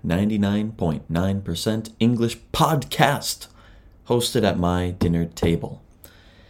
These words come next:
My name is Matt, I'm a Canadian living in Japan, and today, as you may know from our intro,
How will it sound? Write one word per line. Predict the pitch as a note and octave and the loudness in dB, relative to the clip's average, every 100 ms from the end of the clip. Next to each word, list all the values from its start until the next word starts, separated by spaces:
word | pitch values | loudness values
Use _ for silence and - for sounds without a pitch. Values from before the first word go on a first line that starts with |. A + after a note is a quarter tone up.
| - - | -20 -2
My | F#2 | 0
name | E2 | 2
is | D#2+ | 2
Matt, | A2+ C3 - - - | 2 2 0 -6 -6
I'm | E2+ | -4
a | E2+ | -2
Canadian | F#2 F#2 G2 G2+ F#2+ | 0 0 2 2 2
living | F#2 F2+ | 0 0
in | E2+ | -2
Japan, | - B2 B2+ B2+ B2+ - - - - - | -2 -2 0 -2 -6 -16 -20 -20 -20 -6
and | F2+ F2+ F2 E2+ E2 E2 E2 - - - - | -2 0 2 2 2 2 0 -4 -12 -20 -8
today, | - A2+ G#3 G3+ C#3+ D#3 | -6 2 6 8 6 4
as | A2 A2 A2 | 4 4 4
you | G#2 | 4
may | G#2 B2 D3 D3 | 4 2 0 0
know | C3+ A#2+ B2 | 0 0 0
from | C3+ - G2+ F#2+ - | -2 -2 -2 -2 -2
our | E2+ F2 E2+ | 0 0 -2
intro, | - G3+ - F#2 E2+ C3+ G#3 | -2 -4 0 2 2 0 -6